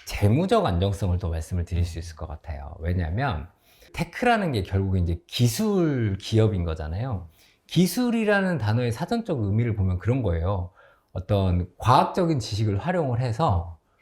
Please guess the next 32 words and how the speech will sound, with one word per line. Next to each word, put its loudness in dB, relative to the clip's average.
어, 0
그거를 2
이제 0
인간의 2
삶을 0
좀 -4
편하게 2
해줄 0
수 -6
있는 -2
요런 4
것들을 0
개발하는 0
거를 -4
이제 -8
기술 -4
개발이라는 -4
이제 -10
과학, -8
그 -6
사전적 -2
용어를 -4
사용을 -4
하고 -4
있는데, -8
그러다 2
보니까 2
결국 4
기술을 2
개발하려면 0
돈이 2
필요하죠. -4